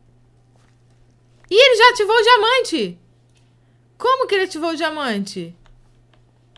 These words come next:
Como?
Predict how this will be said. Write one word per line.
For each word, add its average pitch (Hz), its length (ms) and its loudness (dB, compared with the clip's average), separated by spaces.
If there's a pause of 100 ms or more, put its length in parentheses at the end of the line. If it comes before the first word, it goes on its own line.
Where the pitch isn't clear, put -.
(2250)
Como? 226 640 -6